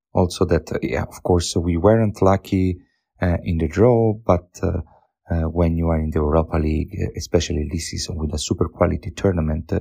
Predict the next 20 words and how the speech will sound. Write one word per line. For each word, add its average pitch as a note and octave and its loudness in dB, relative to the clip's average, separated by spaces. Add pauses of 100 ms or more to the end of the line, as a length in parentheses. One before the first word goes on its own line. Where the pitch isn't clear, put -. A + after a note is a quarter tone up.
it's - -10
difficult. - -4 (280)
Uh, E2+ -2
and E2 0
then D#2 0
he D2+ -2
adds, D2 -2
"They D#2 2
have, D2 0
uh, D2+ 0
the - -4
same F#2+ 2
respect E2 -4
for D#2+ 2
Roma D2+ 0 (320)
that - -2
we D#2 2
have C2+ -4
for - -8
them." D2 0